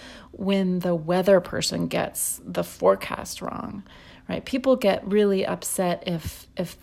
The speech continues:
if in other circumstances they're grossly misled, um, in order to make certain decisions about the future,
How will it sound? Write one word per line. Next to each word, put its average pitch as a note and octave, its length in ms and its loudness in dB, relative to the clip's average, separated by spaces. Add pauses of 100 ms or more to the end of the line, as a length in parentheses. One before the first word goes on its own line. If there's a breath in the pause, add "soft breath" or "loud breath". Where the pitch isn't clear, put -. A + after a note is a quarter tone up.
(160)
if F#3 200 -4
in F#3+ 280 0
other G3 260 6
circumstances F3 1080 -4 (380 loud breath)
they're F3+ 400 4
grossly F3+ 680 2
misled, E3+ 920 -4 (480 loud breath)
um, D#3 520 -4
in F#3 140 0
order F3 200 2
to F#3 100 -4
make F3 360 2
certain - 300 -4
decisions E3+ 640 -4
about D#3 360 -6
the D#3+ 80 -8
future, - 640 -8